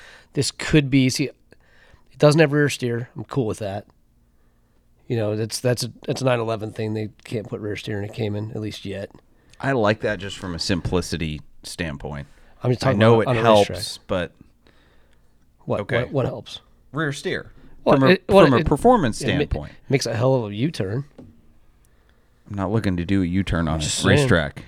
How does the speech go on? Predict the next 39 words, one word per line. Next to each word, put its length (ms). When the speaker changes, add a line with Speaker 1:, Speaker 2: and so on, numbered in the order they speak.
Speaker 1:
I 160
don't 100
Speaker 2:
If 80
Speaker 1:
know. 60
Speaker 2:
I 60
do, 240
Speaker 1:
It's, 100
Speaker 2:
there's 120
Speaker 1:
I'm 100
Speaker 2:
a 20
Speaker 1:
not, 60
I'm 60
not 60
a 60
Speaker 2:
problem. 160
Speaker 1:
huge 120
fan 200
of 80
it 40
on 60
a 40
racetrack, 420
but 60
that's 180
okay. 260
I 40
don't, 200
I 40
don't 160
dislike 440
it, 100
but 240
I 100
would, 280
if 220
you 40
could 120
disable 480
it 80